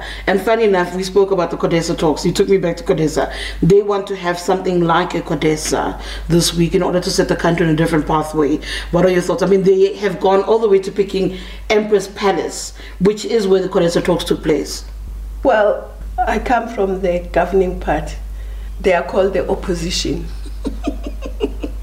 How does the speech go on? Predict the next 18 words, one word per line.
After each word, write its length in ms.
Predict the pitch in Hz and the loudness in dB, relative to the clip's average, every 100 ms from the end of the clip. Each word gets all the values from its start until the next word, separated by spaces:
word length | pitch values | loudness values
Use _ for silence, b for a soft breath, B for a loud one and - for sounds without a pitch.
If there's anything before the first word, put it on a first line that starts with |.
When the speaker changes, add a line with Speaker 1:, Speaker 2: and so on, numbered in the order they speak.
| - - - | -10 -10 -8
Speaker 2:
So 260 | - 170 | -2 0
they 160 | 170 - | 2 2
are, 140 | 220 | 2
they, 480 | 190 185 185 190 175 | 0 -6 -2 0 0
they 220 | 170 185 | 2 2
are 100 | 185 | 2
duty. 560 | 180 185 185 - 160 156 - - | 0 -4 -6 -6 -8 -8 -6 0
Speaker 1:
They're 160 | 190 | 2
doing 200 | 185 196 | 4 4
their 140 | 185 165 | 2 0
job. 400 | 165 147 139 - | 2 2 2 0
Speaker 2:
They 140 | - | 2
are 140 | - - | 2 -2
opposing. 640 | - 220 208 - - - - - B B B B B | -4 -2 0 -2 -10 -14 -18 -20 B B B B B
So 380 | - - 196 180 | -8 -2 0 0
we 280 | 175 190 233 | 0 -2 -2
should 300 | 226 196 - | -2 -2 -2
just 340 | 160 156 - | -2 -2 -4